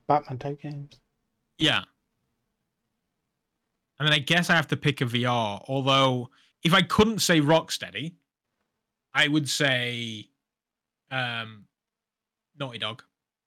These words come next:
Speaker 1: Hmm.
Speaker 2: Um, Naughty Dog have done some cracking games, and the likes of,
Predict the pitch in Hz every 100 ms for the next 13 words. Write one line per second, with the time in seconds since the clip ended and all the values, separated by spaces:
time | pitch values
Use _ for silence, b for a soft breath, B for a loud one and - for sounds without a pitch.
0 | _ _ _ _ _ _ _ _ _ _
1 | _ 165 135 120 113 - _ _ _ _
2 | _ _ _ - 220 113 107 107 104 104
3 | 101 101 98 98 95 _ _ _ _ 151
4 | 165 147 139 127 127 127 123 - - -
5 | 135 165 185 - 151 139 131 131 135 131
6 | 131 - - 131 127 127 127 127 123 120
7 | 120 131 127 131 135 131 - 123 127 123
8 | 123 123 120 - -